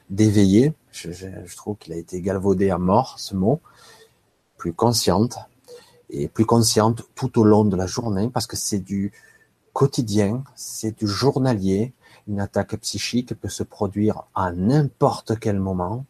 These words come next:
parce que vous pouvez pas être alerte vingt-quatre vingt-quatre, c'est pas possible. Notre conscience n'est pas conçue pour être là tout le temps. C'est pour ça qu'on a des mécanismes inconscients qui fonctionnent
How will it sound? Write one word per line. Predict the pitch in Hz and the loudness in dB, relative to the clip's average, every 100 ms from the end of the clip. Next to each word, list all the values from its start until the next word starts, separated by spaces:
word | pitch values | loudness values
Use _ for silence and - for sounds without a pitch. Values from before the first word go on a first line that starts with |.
| _ _ _ _ _ | _ _ _ _ _
parce | - - | -16 -16
que | - | -14
vous | 87 85 | -16 -14
pouvez | - 90 | -8 -6
pas | 107 135 | 0 2
être | 110 - | 0 -2
alerte | 87 85 95 - - 78 | -4 -2 -4 -6 -10 -10
vingt-quatre | 90 85 85 80 | -10 -8 -10 -8
vingt-quatre, | 85 85 110 139 | -10 -6 -2 -2
c'est | - 101 | -2 -8
pas | - 87 | -8 -8
possible. | 85 - - 120 147 160 - _ _ _ _ _ | -6 -6 -2 0 2 0 -6 _ _ _ _ _
Notre | 92 - | -14 -2
conscience | 110 113 - 110 - | 2 2 4 2 0
n'est | 87 | -4
pas | 117 | -4
conçue | 110 110 107 - 107 107 | 0 0 0 0 -2 -4
pour | - 80 | -4 -6
être | - - 87 | -6 -6 -2
là | 90 | -2
tout | - 80 | -2 -10
le | |
temps. | - 104 131 | -2 0 2
C'est | - | -2
pour | - - | -6 -4
ça | - 123 | -2 0
qu'on | 98 92 | 0 0
a | |
des | 85 85 | 0 0
mécanismes | 87 92 92 87 90 | -2 0 0 0 0
inconscients | 90 92 90 - 95 90 | 0 -2 -2 0 0 -2
qui | - | -6
fonctionnent | - 82 - - 87 87 | -16 -10 -8 -6 -6 -8